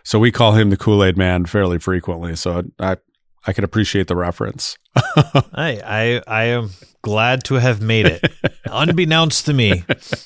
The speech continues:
Speaker 2: for those listening, I did not know that Brandon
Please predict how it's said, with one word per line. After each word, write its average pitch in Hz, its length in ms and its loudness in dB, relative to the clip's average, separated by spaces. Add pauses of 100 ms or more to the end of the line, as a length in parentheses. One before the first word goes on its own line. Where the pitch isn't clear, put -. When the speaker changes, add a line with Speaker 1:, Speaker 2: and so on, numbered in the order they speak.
(180)
Speaker 2:
for 120 100 -4
those 123 260 0
listening, 117 380 2
I 101 80 2
did 120 160 2
not 127 220 -2
know 131 180 0
that 120 160 0
Brandon 113 460 -2